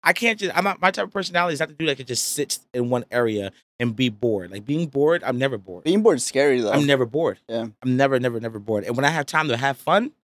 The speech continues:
Speaker 1: I'm not just gonna, "Yeah, let's go get fucked up somewhere." Nah, yo, we're gonna do something epic.
Speaker 2: <laughs>
Speaker 1: Okay? We're gonna go die on a goddamn snowboard.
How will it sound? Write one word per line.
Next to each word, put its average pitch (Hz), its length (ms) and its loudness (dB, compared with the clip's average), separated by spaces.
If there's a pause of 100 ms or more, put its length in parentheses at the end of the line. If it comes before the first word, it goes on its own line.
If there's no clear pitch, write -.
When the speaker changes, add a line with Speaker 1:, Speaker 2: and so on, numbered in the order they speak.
(340)
Speaker 1:
I'm 175 140 4
not 226 160 2
just 160 120 0
gonna, 165 140 6
"Yeah, 156 300 4
let's 135 140 -4
go 147 180 2
get 123 180 -4
fucked 139 300 -4
up 135 120 2
somewhere." 120 280 0
Nah, 127 240 4
yo, 117 180 2
we're 123 80 2
gonna 123 240 2
do 123 100 -2
something 107 300 -4
epic. - 460 0 (180)
Speaker 2:
<laughs> - 180 2 (100)
Speaker 1:
Okay? 165 360 10 (300)
We're 131 60 0 (100)
gonna - 20 2
go 147 80 6
die 165 460 6
on 160 180 2
a 147 60 2
goddamn 151 340 4
snowboard. 131 600 2